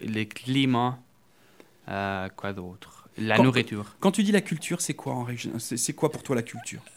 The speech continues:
Speaker 1: Euh, leur manière d'être, comme nous, au Portugal, les, euh, euh, c'est difficile à expliquer encore, mais, euh, nous, on prend nous, nos amis, puis on va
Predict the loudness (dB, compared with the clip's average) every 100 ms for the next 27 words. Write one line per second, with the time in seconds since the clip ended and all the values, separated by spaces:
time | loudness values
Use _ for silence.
0 | -4 0 4 4 4 0 -2 -4 -4 -4
1 | -6 -8 -14 _ _ _ _ 2 4 6
2 | 6 8 6 4 4 2 0 -2 -8 0
3 | 6 6 4 -8 2 4 4 2 -4 2
4 | 4 2 -2 -18 -20 -20 _ _ _ _
5 | -12 -8 -8 -4 2 4 4 2 -6 _
6 | -6 -2 2 2 0 -6 -20 _ -12 0
7 | 2 2 -2 -4 -6 -6 -8 -10 -14 -18
8 | _ _ -16 -16 -18 -20 -14 -10 -6 -6
9 | -6 0 0 0 -2 -4 2 2 2 2
10 | 2 0 -6 -8 -12 _ -16 -12 -12 -16
11 | _ _ _ 4 6 6 2 -14 _ 0
12 | 0 2 2 2 0 -8 _ -2 2 2
13 | 0 -16 0 2 6 4 4 0 -2 -6
14 | -2 0 4 2